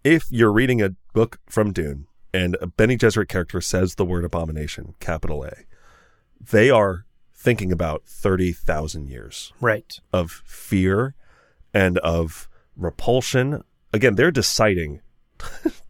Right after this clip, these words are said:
Speaker 1: twenty-eight thousand years before Dune begins, you have to kill Abomination.
Speaker 2: Right.
Speaker 1: Only solution. And here's how we're gonna train. Here's how we're gonna prevent. It is the thing we have to be very, very careful with, with our genetic markers.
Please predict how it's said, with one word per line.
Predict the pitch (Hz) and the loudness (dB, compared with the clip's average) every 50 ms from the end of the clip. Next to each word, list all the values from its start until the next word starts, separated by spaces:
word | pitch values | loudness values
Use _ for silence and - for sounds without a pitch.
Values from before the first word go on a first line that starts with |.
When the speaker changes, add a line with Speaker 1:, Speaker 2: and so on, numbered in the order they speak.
| - - | -14 -4
Speaker 1:
twenty-eight | - 233 202 180 160 139 90 123 127 113 | 0 2 2 4 2 2 2 0 0 2
thousand | 139 127 123 120 113 123 117 | 4 4 4 4 2 0 0
years | 113 117 117 113 - | 0 2 0 0 0
before | - 110 - - 104 101 | -4 -4 0 0 0 2
Dune | 92 113 113 110 107 | 2 2 2 2 2
begins, | 95 92 82 90 87 85 82 80 - - - - - - _ _ _ _ _ - | 0 -2 -2 -2 -2 -2 -4 -6 -8 -10 -14 -14 -18 -20 _ _ _ _ _ 0
you | 120 127 135 | 4 4 4
have | 120 - 120 110 - | 6 4 2 0 0
to | - 104 | -2 -6
kill | - - - 95 80 69 69 - - - _ _ _ _ _ _ - | 0 2 2 2 2 0 -4 -12 -16 -20 _ _ _ _ _ _ -4
Abomination. | 95 85 87 80 76 73 67 62 - - - - - - | -2 -2 -2 -2 -2 -4 -8 -10 -10 -10 -12 -6 0 2
Speaker 2:
Right. | 117 107 107 - - - - - - | 2 2 0 -2 -10 -20 -20 -2 4
Speaker 1:
Only | - 120 120 123 117 110 107 | 6 8 8 8 6 4 4
solution. | - - 101 90 82 76 73 - - - - 78 - - - - - - _ _ - - _ _ _ _ _ - | 2 2 0 0 -2 -4 -6 -8 -12 -16 -18 -20 -20 -20 -20 -20 -20 -20 _ _ -20 -20 _ _ _ _ _ 0
And | 98 95 92 90 90 90 82 - - | 2 4 4 4 2 0 -2 -4 -8
here's | - - - 131 131 117 | -4 0 2 4 4 4
how | - 117 104 | 4 4 4
we're | 101 98 87 | 4 4 2
gonna | 90 85 82 | 2 0 -2
train. | - - - 110 101 98 92 85 | -2 -2 0 0 0 0 -2 -4
Here's | 80 101 98 87 - | -4 -2 -2 -2 -2
how | 90 82 | -2 -4
we're | 82 82 | -4 -6
gonna | 85 85 | -8 -4
prevent. | 78 - - 82 82 80 80 78 - - - - _ _ _ _ _ | 0 0 0 0 0 -4 -8 -10 -12 -16 -20 -20 _ _ _ _ _
It | - 101 92 | 2 4 4
is | 95 87 - - - | 4 4 2 -2 -8
the | - 87 87 90 98 107 120 | -8 -2 4 6 8 8 6
thing | - - - 117 117 117 113 101 | 6 2 2 2 2 2 0 0
we | 92 95 87 | 0 0 0
have | - 92 85 - - | 0 -2 -4 -4 -6
to | 92 | -8
be | 82 - 80 78 73 76 - - _ _ - | -8 -8 -8 -8 -10 -12 -14 -18 _ _ -10
very, | - 98 95 107 101 95 92 92 | -8 -2 2 4 4 6 4 2
very | 85 - 85 82 85 | 0 0 -4 -4 -6
careful | - - 87 80 - - 73 | -6 -8 -8 -6 -8 -10 -10
with, | 71 69 - - | -10 -10 -12 -10
with | 80 - | -6 -4
our | 90 82 80 | -4 -4 -4
genetic | - 90 78 76 73 78 - - | -6 -8 -10 -10 -12 -14 -14 -14
markers. | 80 76 - - - 67 - - | -16 -16 -18 -20 -20 -20 -20 -20